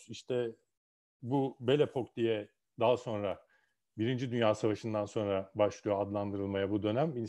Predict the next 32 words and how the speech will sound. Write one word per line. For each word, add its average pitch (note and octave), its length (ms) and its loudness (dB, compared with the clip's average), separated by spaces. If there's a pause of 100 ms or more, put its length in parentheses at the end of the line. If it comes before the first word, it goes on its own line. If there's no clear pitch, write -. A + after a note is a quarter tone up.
Bin G#2 240 -2
dokuz G#2+ 180 -4
yüz G#2+ 80 -4
on A2 180 0
dokuz G2 260 -6
yılı F#2+ 180 -2
civarında, F#2 380 -2
yani F2+ 160 -4
savaşın G#2 360 -4
hemen A#2+ 200 -2
arkasından F#2+ 600 -2
başlıyor, A2+ 520 -2
başlanıyor. A2 460 -2 (300)
Bin C#3+ 100 2
dokuz D3 180 4
yüz C3 60 2
otuzlu C3+ 380 0
yıllardan G#2+ 440 2
itibaren A2 440 -2
de F3+ 60 0
yaygın C3+ 340 2
şekilde A2+ 560 -4 (380)
nostaljik C#3+ 680 0
bir A#2 220 0
havayla A2 580 2 (600)
güzel C#3+ 400 6
devir A2 280 4
olarak G2 480 0
anmaya F#2+ 340 -2
başlıyorlar F#2+ 540 0
bu G2 100 -4
dönemi. A#2+ 400 -2